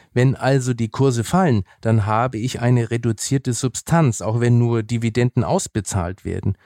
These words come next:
Umgekehrt heißt das, dass ich die Substanz nicht zwingend reduziere, wenn ich Teile des Portfolios verkaufe,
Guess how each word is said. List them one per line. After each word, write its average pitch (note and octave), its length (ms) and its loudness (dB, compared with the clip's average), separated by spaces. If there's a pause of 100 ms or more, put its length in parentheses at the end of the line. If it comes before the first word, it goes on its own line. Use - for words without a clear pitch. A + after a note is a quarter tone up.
(320)
Umgekehrt A#2 680 0
heißt F#2 300 -2
das, A#2+ 280 0 (280)
dass - 260 -4
ich - 200 -4
die A2 140 -4
Substanz C#3 760 0
nicht G#2+ 300 -2
zwingend A#2+ 500 2
reduziere, A2 840 0
wenn A#2 120 2
ich G#2+ 160 -4
Teile A#2+ 360 0
des G#2 180 -4
Portfolios B2 640 0
verkaufe, A2+ 640 -2